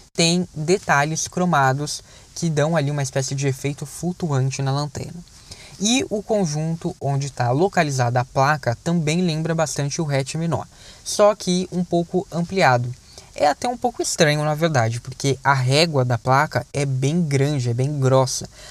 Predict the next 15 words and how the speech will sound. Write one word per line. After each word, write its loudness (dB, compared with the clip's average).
e 0
não -2
tem -4
nada 6
ali, 0
é -2
meio 0
vazio. 0
Aliás, 0
a -8
traseira 0
toda -4
é -4
meio -2
vazia. -2